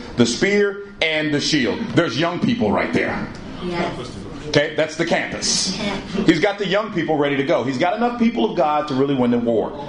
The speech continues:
Speaker 1: But what happened? What did he do? He hired a hundred thousand fighting men from Israel for a hundred talents of silver. Now,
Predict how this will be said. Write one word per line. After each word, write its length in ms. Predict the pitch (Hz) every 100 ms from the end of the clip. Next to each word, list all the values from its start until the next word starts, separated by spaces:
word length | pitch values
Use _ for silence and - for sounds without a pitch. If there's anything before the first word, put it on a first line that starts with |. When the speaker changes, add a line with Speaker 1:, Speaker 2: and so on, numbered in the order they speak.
| -
Speaker 1:
But 100 | 110
what 140 | 131 135
happened? 340 | 139 - - - - - - - - - - -
What 140 | - 123
did 80 | 123
he 80 | 123
do? 240 | 117 - - - - - - - - - -
He 140 | 98 92
hired 540 | 101 107 113 117 -
a 180 | 95 92
hundred 540 | 85 120 117 135 135 -
thousand 640 | 107 90 85 87 98 - - - -
fighting 440 | 101 101 101 101
men 340 | 98 90 82 80
from 300 | 90 85 85
Israel 540 | 107 87 82 76 71 - - - - - - -
for 140 | 92
a 60 | 85
hundred 260 | 92 95
talents 320 | 90 87 87
of 100 | -
silver. 380 | - 82 69 67 - - - - - - - - - - -
Now, 340 | 117 135 104